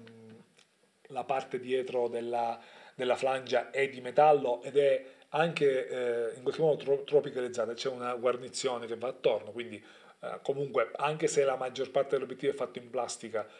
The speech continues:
la costruzione è comunque buona. Parliamo di un obiettivo che, eh,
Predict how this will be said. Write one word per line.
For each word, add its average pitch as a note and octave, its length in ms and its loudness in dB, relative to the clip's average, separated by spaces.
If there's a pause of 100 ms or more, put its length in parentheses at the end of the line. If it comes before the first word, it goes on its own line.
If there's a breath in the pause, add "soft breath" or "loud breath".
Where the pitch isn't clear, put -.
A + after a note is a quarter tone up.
(120)
la C3+ 60 -6
costruzione C3 480 -2
è C#3 140 -6
comunque C3 540 -8
buona. A2 480 -6 (240 loud breath)
Parliamo B2 460 -2
di A#2 60 -10
un A#2+ 80 -12
obiettivo A#2+ 440 -6
che, B2 300 -2 (300 loud breath)
eh, A#2 920 0